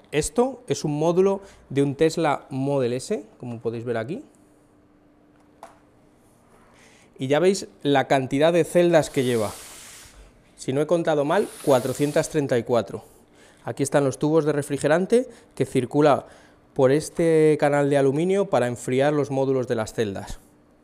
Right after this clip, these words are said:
Aquí tenéis una toma un poco más detallada.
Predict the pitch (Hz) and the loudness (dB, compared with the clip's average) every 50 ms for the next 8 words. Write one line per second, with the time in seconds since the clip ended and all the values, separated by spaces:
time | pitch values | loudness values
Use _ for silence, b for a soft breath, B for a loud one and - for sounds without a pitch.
0 | _ _ _ _ _ _ _ _ _ _ - - - 127 - 131 127 120 - 135 | _ _ _ _ _ _ _ _ _ _ -18 -16 -12 -10 -10 -10 -10 -10 -8 -10
1 | 127 120 - 131 127 123 123 - 135 123 127 131 127 127 135 127 139 135 147 170 | -8 -8 -6 -6 -6 -6 -6 -6 -6 -6 -4 -6 -4 -6 -4 -4 -2 -2 0 0
2 | 185 208 226 302 | 0 0 -2 -4